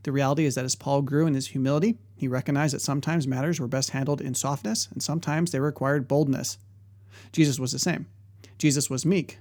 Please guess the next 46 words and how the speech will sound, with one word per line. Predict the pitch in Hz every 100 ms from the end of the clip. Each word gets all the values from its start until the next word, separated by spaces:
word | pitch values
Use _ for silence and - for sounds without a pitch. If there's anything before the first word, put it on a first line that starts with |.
| -
but | 127
that | 139
doesn't | 143 -
mean | 139 143
he | 139
didn't | 139 151
say | - 131
exactly | 127 143 147 143
what | 139
he | 135
ha-, | 127 -
what | 143
had | 147 139
to |
be | 131
said | - 143 175
when | 139
confronted | 135 135 143 135
by | 139 -
evil, | 160 165 208 - - -
or | 147 135
do | 147
what | 160
had | 156 151
to | -
be | 139
done | 170 135 127
when | 139
confronted | 135 - 131 127
by | 123
blasphemy. | 123 135 127 - 98 165 - - - - - - - -
Therefore, | 139 - 127
humility | 139 147 214 143
is | 160 139 131 135
discerning. | 180 156 135 - 151 139 139 - - - - - - - - - - - - - - - - -
Moving | 160 147 139
on, | 123 156
in | 185
James | 135 139 135 -
one | 143 139
nine, | 131 180
we | 160
find | 131 135 131
an | 135
interesting | 147 143 143 127
wordplay. | 127 156 - 123 180